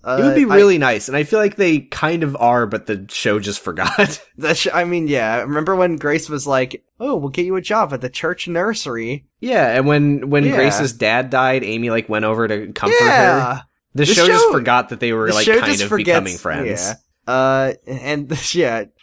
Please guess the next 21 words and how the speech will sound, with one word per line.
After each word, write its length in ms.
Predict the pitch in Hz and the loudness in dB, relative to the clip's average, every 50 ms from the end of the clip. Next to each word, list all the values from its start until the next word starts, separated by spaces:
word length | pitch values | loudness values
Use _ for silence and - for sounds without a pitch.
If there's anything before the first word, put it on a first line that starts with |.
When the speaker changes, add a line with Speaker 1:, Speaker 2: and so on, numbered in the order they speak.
| _ _ _ - | _ _ _ 0
Speaker 1:
Also, 360 | - 294 302 - 359 330 262 | 0 0 2 0 0 0 -2
you 180 | 170 170 156 196 | -4 -2 -2 0
know 100 | 208 262 | 2 2
another 260 | 302 220 175 170 202 196 | 2 0 0 0 0 0
realization 720 | 185 196 202 202 202 190 175 196 196 202 - 202 190 185 | 0 2 2 2 0 0 0 0 -2 -2 -4 -6 -6 -4
while 140 | 165 156 151 | -2 -2 -2
we're 80 | 147 143 | -2 -2
talking 240 | - 165 151 160 156 | -2 -2 -2 -2 -2
about 200 | 151 143 135 - | -2 -4 -4 -4
things 260 | 156 143 147 139 139 | -4 -4 -4 -6 -6
the 100 | 143 131 | -6 -6
show 220 | - - 127 127 | -4 -2 -2 -2
has 120 | 131 131 - | -2 -4 -6
forgotten? 720 | - 143 131 107 113 101 113 117 - 120 131 135 143 - _ _ _ _ - | -8 -8 -8 -6 -4 -4 -4 -4 -6 -8 -10 -10 -10 -12 _ _ _ _ -2
Does 180 | - 214 214 | -2 0 0
Anne 300 | - 202 262 359 494 480 | 0 2 2 2 2 2
still 500 | 453 - - - 226 240 262 269 262 - - - - - | 0 -2 0 2 4 4 4 2 0 -6 -10 -20 -20 -16
work 460 | 120 135 156 190 247 269 - - - - - 151 | -10 -6 -4 -2 -4 -4 -4 -8 -14 -12 -10 -10
at 240 | 165 160 131 139 | -8 -8 -10 -10
David's? 540 | - 160 160 196 214 240 294 302 285 240 - | -10 -6 -6 -4 -4 -4 -4 -6 -6 -4 -2
Speaker 2:
Nope. 180 | 185 185 180 | -2 -2 -2